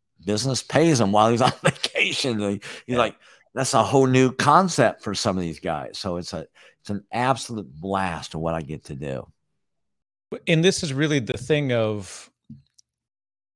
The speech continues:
Speaker 2: when somebody starts, especially, you know, that sort of a thing, right? Or I'm good at a skill, so I'm gonna turn the skill into a, into a business. And that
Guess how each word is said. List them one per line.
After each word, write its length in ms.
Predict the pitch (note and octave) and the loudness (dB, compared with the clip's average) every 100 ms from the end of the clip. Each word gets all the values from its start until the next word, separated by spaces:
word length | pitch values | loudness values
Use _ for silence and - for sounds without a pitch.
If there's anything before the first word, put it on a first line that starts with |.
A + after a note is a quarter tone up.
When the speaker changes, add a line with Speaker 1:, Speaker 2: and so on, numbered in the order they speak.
| _ - | _ -6
Speaker 2:
when 200 | B2+ C3+ | -2 -2
somebody 380 | - F3+ F#3 C3 | 0 -2 0 -2
starts, 640 | - - C#3 C#3 - - | -2 0 2 2 -2 -6
especially, 600 | - - D3+ - C3 G#2+ | -6 -2 -2 -2 -4 -4
you 60 | G#2 | -4
know, 120 | F#2+ | -4
that 300 | F#2+ A#2+ - | -2 -2 -4
sort 200 | - B2 | -8 -6
of 60 | A2 | -6
a 60 | |
thing, 240 | G2+ A#2 G2 | -8 -8 -6
right? 160 | G2 | -6
Or 160 | - G#2 | -6 -4
I'm 220 | B2+ E3 | -2 0
good 160 | D3 B2 | 0 0
at 120 | A2+ | -2
a 60 | C3 | -4
skill, 540 | - C3+ A2+ G2 - | -4 -2 -2 -4 -8
so 160 | - C#3+ | -4 -2
I'm 80 | D#3+ | 0
gonna 120 | C#3+ | -2
turn 240 | - C3 | -2 -4
the 80 | B2 | -4
skill 380 | - - A#2+ A2 | -6 -4 -4 -2
into 280 | A2 G#2+ A2 | -4 -4 -4
a, 120 | G#2+ | -4
into 280 | B2 A2+ A2 | -6 -6 -6
a 40 | |
business. 640 | F2+ G2+ - F2 - - - _ _ _ _ _ _ _ _ C3 | -6 -8 -10 -12 -10 -8 -8 _ _ _ _ _ _ _ _ 0
And 160 | C3 | 2
that 340 | C3 C3 - | 2 2 -4